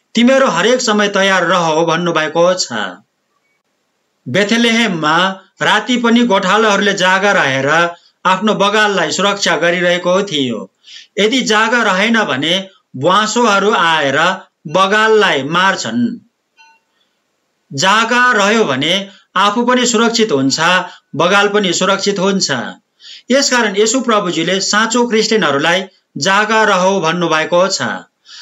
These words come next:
"जाग रहौ, तिमीहरूको प्रभु आउने दिन तिमीहरूलाई थाहा छैन" भन्नुभएको छ। "जाग रहौ" भनेर बाइबलमा निरन्तर लेखेर दिनुभएको छ।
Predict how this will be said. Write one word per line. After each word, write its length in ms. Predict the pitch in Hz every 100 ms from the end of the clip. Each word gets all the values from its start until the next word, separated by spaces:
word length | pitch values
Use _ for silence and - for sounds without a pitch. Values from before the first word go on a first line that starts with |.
| - -
"जाग 340 | 139 202 226 254
रहौ, 340 | 247 175 160 180 190 196 _ -
तिमीहरूको 460 | 214 233 240 247 220
प्रभु 300 | 226 233 220
आउने 340 | 196 214 196
दिन 240 | 175 208 208
तिमीहरूलाई 460 | 214 196 185 185
थाहा 300 | 180 185 196
छैन" 360 | 196 143 143 175 175
भन्नुभएको 600 | 165 180 165 165 175 190
छ। 200 | 190 127 104 - _ - - _ 143
"जाग 340 | 202 208 233 247
रहौ" 260 | 240 233 247
भनेर 340 | 151 143 147 180 180 - _ -
बाइबलमा 560 | 143 196 233 240 214 165 160
निरन्तर 560 | 185 220 240 226 170
लेखेर 380 | 143 185 185 160 165
दिनुभएको 580 | 180 196 175 175 185 196
छ। 220 | 202 120